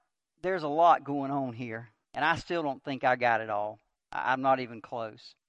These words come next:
Certainly, Jesus knows the revealed will of God. He said, "I've come to give my life as a ransom for many," right? He, he know, he knows why he's there.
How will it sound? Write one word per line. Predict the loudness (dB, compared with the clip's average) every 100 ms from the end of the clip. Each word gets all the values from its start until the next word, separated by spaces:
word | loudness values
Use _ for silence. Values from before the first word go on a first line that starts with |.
| _ _ _ _ _ _
Certainly, | 2 2 2 0 -2
Jesus | -4 -8 -8 -10 -12
knows | 0 2 2 -2 -8
the | -10
revealed | -10 -6 -4 -4
will | -6 -8 -8
of | -4
God. | -2 -2 -4 -18 _ _ _ _ _ _ _ _ _ -8
He | -8
said, | 0 2 2 0 0
"I've | 4 4 4
come | 0 -2
to | -2
give | -2 -2
my | 2 4
life | 6 6 4
as | 0
a | -12
ransom | -8 -8 -8 -14 -20
for | -18
many," | -14 -12 -14 -18 _ -4
right? | 0 0 -4 _ _ _ -10
He, | -8
he | -6 -4
know, | 2 2 0
he | -8 -2
knows | -2 0
why | 2 2
he's | 0
there. | -10 -12 -14